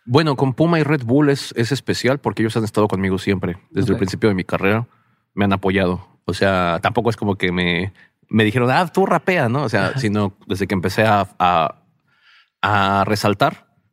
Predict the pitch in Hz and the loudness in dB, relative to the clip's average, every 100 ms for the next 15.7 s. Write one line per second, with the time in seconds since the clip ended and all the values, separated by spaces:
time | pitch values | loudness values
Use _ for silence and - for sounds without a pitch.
0 | - 104 98 104 98 101 110 107 120 120 | -6 0 2 2 2 2 2 2 0 -2
1 | 101 117 113 104 107 110 110 107 104 104 | -2 0 0 0 -2 0 0 2 0 0
2 | 101 98 95 107 110 95 95 - 98 101 | -4 -2 -2 0 0 -2 -6 -10 -2 0
3 | 95 95 90 90 _ _ _ _ _ 123 | 2 0 -2 -8 _ _ _ _ _ -2
4 | 107 98 _ _ - - 127 107 101 98 | -2 -4 _ _ -8 -2 0 2 0 0
5 | 101 101 101 110 107 101 95 117 151 - | -2 0 0 0 0 0 0 -2 -2 -8
6 | _ _ _ _ _ _ 110 101 104 113 | _ _ _ _ _ _ -2 -2 0 -2
7 | 98 104 98 104 101 104 104 95 95 104 | 0 0 0 0 0 0 0 0 -2 0
8 | 107 110 110 104 98 92 98 107 101 98 | 2 2 2 0 0 0 0 0 0 2
9 | 107 113 113 - 147 120 131 - _ - | 2 0 -2 -2 -2 -2 -4 -10 _ -4
10 | 95 95 98 98 98 101 98 98 95 92 | 0 2 2 2 0 0 0 0 -2 -4
11 | - 113 110 135 151 - 127 135 147 165 | -2 -2 0 0 -2 0 0 2 2 0
12 | - - - _ _ _ _ _ _ _ | -2 -14 -20 _ _ _ _ _ _ _
13 | _ _ _ _ _ 120 120 - 127 110 | _ _ _ _ _ -4 -2 -2 -2 0
14 | 101 113 120 127 117 107 120 113 123 101 | 0 2 2 2 0 -2 -2 0 0 2
15 | 92 90 104 - 98 123 - | 0 0 -2 0 0 0 -4